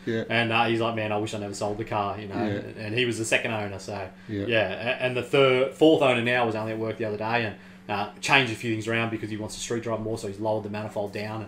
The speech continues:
Speaker 2: and
Speaker 1: Yeah.
Speaker 2: done bits and pieces. But, um, yeah, I still haven't seen the engine back, so yeah, it's
Speaker 1: Yeah.
Speaker 2: pretty cool. Yeah.
Speaker 1: That's awesome. Um, let's get into talking about your Corolla.
Speaker 2: Yes. Yep.
Speaker 1: Um, I have nothing here. There's no questions.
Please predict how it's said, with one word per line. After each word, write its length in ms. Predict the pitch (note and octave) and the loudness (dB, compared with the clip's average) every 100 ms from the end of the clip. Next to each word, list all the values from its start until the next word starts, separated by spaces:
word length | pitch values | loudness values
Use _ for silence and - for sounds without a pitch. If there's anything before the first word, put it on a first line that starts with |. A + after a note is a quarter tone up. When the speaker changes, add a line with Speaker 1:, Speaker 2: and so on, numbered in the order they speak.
| G#2+ | -6
Speaker 2:
and 80 | G2 | -6
Speaker 1:
Yeah. 60 | G2 | -2
Speaker 2:
done 200 | B2+ A#2 | 0 2
bits 160 | A2+ - | 0 -2
and 100 | G#2+ | -2
pieces. 300 | C#3 - G#2 | -2 -2 -4
But, 260 | A2 G#2 | -4 -2
um, 180 | A#2+ G#2 - - - | 0 0 -4 -14 -8
yeah, 120 | G2 | -8
I 140 | - | -10
still 200 | - B2 | -8 -6
haven't 140 | A2 A#2 | -6 -8
seen 140 | A2+ | -10
the 80 | F#2 | -8
engine 200 | A#2 A2+ | -8 -8
back, 220 | E2 - | -12 -14
so 220 | - F#2 - | -12 -10 -10
yeah, 120 | B2+ G2+ | -10 -4
it's 100 | G#2+ | -2
Speaker 1:
Yeah. 80 | |
Speaker 2:
pretty 160 | G2+ A2+ | -2 -4
cool. 240 | B2+ G#2+ F#2+ - | -4 -4 -6 -8
Yeah. 120 | A#2+ F#2+ G2+ | -8 -8 -10
Speaker 1:
That's 240 | G2 - | -10 -8
awesome. 380 | F2+ F#2+ - G2 - - - - - - - - - | -8 -8 -10 -16 -18 -20 -20 -20 -20 -20 -20 -12 -2
Um, 260 | A#2 B2 - - - - | 0 0 -4 -20 -10 2
let's 160 | D3+ | 4
get 120 | D#3+ C#3 | 8 6
into 140 | A#2 | 6
talking 280 | A2 A#2 G#2 | 2 0 2
about 240 | G#2 G#2 - - | 2 0 -4 -6
your 120 | G#2+ | -6
Corolla. 400 | G2+ F#2+ F#2+ F#2+ | -2 0 0 -2
Speaker 2:
Yes. 400 | B2 A2+ - - - A#2+ | -4 -6 -6 -10 -14 -4
Yep. 240 | C3+ - - - - | -4 -4 -18 -14 -6
Speaker 1:
Um, 480 | A2+ A2 A2 G#2+ G2 - - - | -2 2 2 0 -4 -18 -20 -4
I 160 | - G#2 | 2 4
have 220 | G#2+ G2+ | 4 4
nothing 360 | A#2 A#2 A#2+ A2 | 4 4 2 2
here. 320 | A2 A2 G#2+ G#2 | 4 4 4 -2
There's 100 | - | -8
no 160 | A2 A2 | -2 -2
questions. 580 | - A2 - G#2+ G#2+ | 0 -2 -2 -2 -2